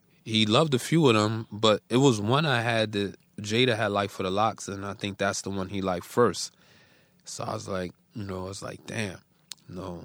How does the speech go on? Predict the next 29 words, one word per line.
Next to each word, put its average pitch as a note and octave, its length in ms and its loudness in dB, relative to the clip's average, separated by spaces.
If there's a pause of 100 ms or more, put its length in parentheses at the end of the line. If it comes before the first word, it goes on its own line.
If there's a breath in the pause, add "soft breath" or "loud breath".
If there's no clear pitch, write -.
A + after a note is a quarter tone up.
(680 soft breath)
that's G2 220 -6
kinda G2 300 -2
ill. G#2+ 200 2
They F#2 120 -4
both G2 260 -4
like F#2 140 -4
the F#2 80 -14
same F#2 380 -2
beat. G#2 200 -2
I, F#2 140 0
I G2 240 -2
would F#2+ 120 -2
love G2+ 200 2
to F#2 80 -6
be F#2 120 -4
on F2+ 140 -4
both F#2 240 -4
albums," F#2+ 380 2
even G2+ 220 0
though F#2 160 0
neither B2+ 300 2
one G#2 200 2
of G2 80 0
them F#2+ 100 -4
used F#2+ 220 -6
that, E2 200 -6
used G2 200 -6
the F#2+ 80 -6
record. F#2+ 400 -4